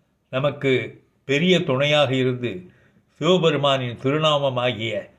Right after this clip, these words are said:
நமச்சிவாய நம்மை காப்பாற்றும் என்கின்றார் அப்பர் சுவாமிகள். மீண்டும் கூறுகிறேன்,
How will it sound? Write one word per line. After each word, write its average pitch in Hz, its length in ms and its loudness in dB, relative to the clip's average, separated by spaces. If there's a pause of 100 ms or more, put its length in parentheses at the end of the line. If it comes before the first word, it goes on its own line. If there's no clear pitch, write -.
(320)
நமச்சிவாய 143 680 2
நம்மை 127 300 -2
காப்பாற்றும் 131 760 0 (760)
என்கின்றார் 123 520 -4
அப்பர் 120 280 0
சுவாமிகள். - 640 -6 (1800)
மீண்டும் 143 360 -6
கூறுகிறேன், 131 600 0